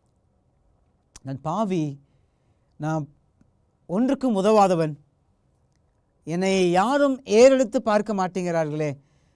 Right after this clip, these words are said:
என்னை எதற்கும் அழைக்க மாட்டேங்கிறார்களே, என்னை யாரும் சீண்ட மாட்டேங்கிறார்களே, என்னை யாரும் என்னை சொல்லி அழைக்க மாட்டேங்கிறார்களே" என்று சொல்லி நீங்களான வேதனையோடு இருக்கும் பொழுது,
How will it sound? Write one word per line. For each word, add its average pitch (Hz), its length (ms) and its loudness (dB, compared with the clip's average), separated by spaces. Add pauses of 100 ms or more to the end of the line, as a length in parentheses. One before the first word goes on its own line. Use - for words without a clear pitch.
(180)
என்னை 190 240 -2
எதற்கும் 254 440 2
அழைக்க 247 540 0
மாட்டேங்கிறார்களே, 180 680 0 (540)
என்னை 185 200 -2
யாரும் 262 380 4 (120)
சீண்ட 311 320 2
மாட்டேங்கிறார்களே, 190 800 0 (260)
என்னை 185 200 -4
யாரும் 277 460 2
என்னை 240 240 -2
சொல்லி 262 340 0
அழைக்க 254 400 0
மாட்டேங்கிறார்களே" 208 580 -2
என்று 190 160 -2
சொல்லி 214 380 0
நீங்களான 220 280 -4
வேதனையோடு 214 720 -2
இருக்கும் 190 280 -2
பொழுது, 170 540 -2